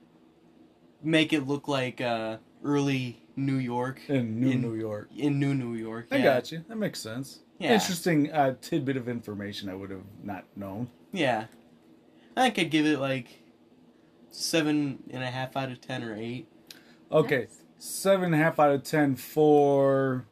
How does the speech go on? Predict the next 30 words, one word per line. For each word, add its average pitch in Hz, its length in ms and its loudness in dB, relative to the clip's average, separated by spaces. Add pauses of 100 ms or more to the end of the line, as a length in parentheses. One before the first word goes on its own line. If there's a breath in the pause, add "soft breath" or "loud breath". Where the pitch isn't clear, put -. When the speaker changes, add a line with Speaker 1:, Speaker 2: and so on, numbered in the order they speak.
(180)
Speaker 2:
Gangs 135 280 2
of 135 80 -2
New 147 120 2
York. 127 400 0
Speaker 1:
Yeah. 143 320 0 (200)
Speaker 2:
What 165 280 6
do 151 80 0
you 160 120 2
give 147 680 2 (920)
his 135 180 2
other, 127 420 2
uh, 113 320 -4 (460)
gangsta 127 540 -2
film 120 420 -4
there, 117 360 -4
Goodfellas? 107 720 -4 (960)
I'm 139 60 -4
just 110 220 -4
gauging 120 440 -2
this. 104 380 -12 (320)
Speaker 1:
I 170 140 2
think 143 200 0 (300)
the 139 100 -6
solid 120 400 -2
eight. 107 320 -12 (220)
Speaker 2:
All 120 120 2
right, 127 180 0
so 131 520 2
that's 147 360 4
eight. 131 380 -4